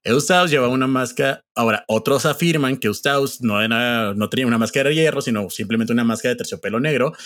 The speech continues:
que cubría la parte superior de su rostro y que siempre po-, o sea, siempre que podía ser visto cuando iba a misa,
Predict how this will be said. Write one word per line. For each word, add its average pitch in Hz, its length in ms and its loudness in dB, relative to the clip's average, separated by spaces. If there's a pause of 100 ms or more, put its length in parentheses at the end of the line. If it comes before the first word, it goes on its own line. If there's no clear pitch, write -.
(180)
que 147 140 2
cubría 123 360 0
la 131 140 -2
parte 120 320 -4
superior 185 640 0
de 175 120 0
su 165 160 -2
rostro 151 520 -2 (420)
y 143 140 0
que 139 140 0
siempre 120 400 -2
po-, - 220 -2
o - 100 -12
sea, 156 140 -2
siempre 143 260 0
que 175 100 -2
podía 127 300 2
ser 135 180 -2
visto 120 300 -2
cuando 107 180 -4
iba 107 140 -2
a - 20 -4
misa, 120 720 0